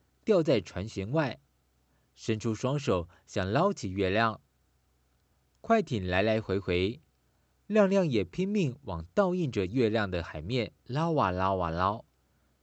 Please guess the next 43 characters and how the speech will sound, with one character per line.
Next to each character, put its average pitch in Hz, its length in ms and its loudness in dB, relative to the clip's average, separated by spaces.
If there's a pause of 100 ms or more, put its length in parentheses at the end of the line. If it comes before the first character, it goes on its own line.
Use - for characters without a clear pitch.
(240)
却 180 160 -2
怎 104 400 -4
样 170 200 0
也 90 160 -6
捞 92 220 0
不 92 100 -8
到。 120 320 -2 (1160)
快 131 200 0
艇 110 200 -2
主 110 120 -4
人 92 220 -2
看 147 240 -4
到 139 160 2
了， 90 220 -2 (540)
乐 208 200 4
得 120 140 2
不 117 120 -2
得 90 220 0
了 87 300 0 (960)
：“哈 123 180 2
哈！ - 360 -8 (520)
这 117 160 2
只 104 160 0
猴 90 240 0
子 107 180 -4
太 117 220 -2
有 95 140 0
意 139 160 2
思 - 160 -6
啊， 76 260 -4 (400)
简 78 240 -4
直 104 160 -4
就 147 220 2
是 110 320 0 (240)
猿 95 280 -4
猴 92 240 -2
取 82 200 -8
月， 117 400 2 (160)
白 143 240 -8
费 98 200 -4
功 113 220 -4
夫 131 160 -4
嘛。” 120 280 -2